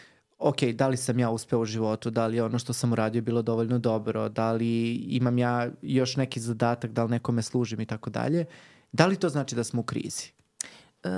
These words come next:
Speaker 2: ne, ne
Speaker 1: Mhm.
Speaker 2: nužno. Ja mislim da su to sve važna i dobra pitanja, e, i pomažu nam da nekako napravimo retrospektivu iz toga da pogledamo gde želimo dalje da idemo.
Speaker 1: Mhm.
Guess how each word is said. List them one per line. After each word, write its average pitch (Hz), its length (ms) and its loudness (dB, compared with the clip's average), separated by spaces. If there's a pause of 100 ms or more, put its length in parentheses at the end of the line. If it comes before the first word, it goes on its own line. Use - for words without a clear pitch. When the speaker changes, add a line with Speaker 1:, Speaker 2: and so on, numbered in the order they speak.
(180)
Speaker 2:
ne, 170 400 0 (160)
ne 165 200 0
Speaker 1:
Mhm. 156 100 -2
Speaker 2:
nužno. 151 440 -2 (420)
Ja 180 100 -2
mislim 185 220 -2
da 180 80 -4
su 175 140 -10
to 185 220 -4
sve 185 380 -2 (140)
važna 170 520 0 (100)
i 175 120 -4
dobra 156 480 -2 (180)
pitanja, 175 600 -2 (680)
e, 185 60 -2 (380)
i 175 140 -6
pomažu 185 420 -2
nam 190 140 0
da 185 80 -2
nekako 185 300 -4
napravimo 175 400 -2
retrospektivu 180 800 -4
iz 190 140 -6
toga 175 220 -2
da 170 80 -4
pogledamo 165 580 -4
gde 156 260 -6
želimo 151 380 -2
dalje 143 360 -4
da - 100 -6
idemo. 160 440 -4
Speaker 1:
Mhm. 120 320 0